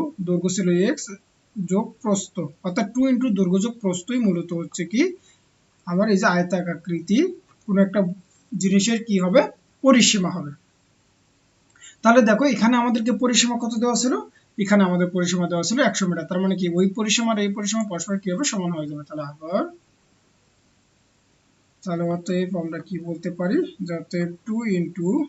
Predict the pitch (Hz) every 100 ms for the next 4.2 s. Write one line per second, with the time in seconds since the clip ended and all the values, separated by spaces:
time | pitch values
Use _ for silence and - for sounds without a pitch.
0 | - - 180 220 - - - 175 170 170
1 | 170 - 170 160 185 254 160 - 170 160
2 | 165 - 175 170 - 165 160 165 160 -
3 | 202 339 349 _ _ _ _ - 202 -
4 | -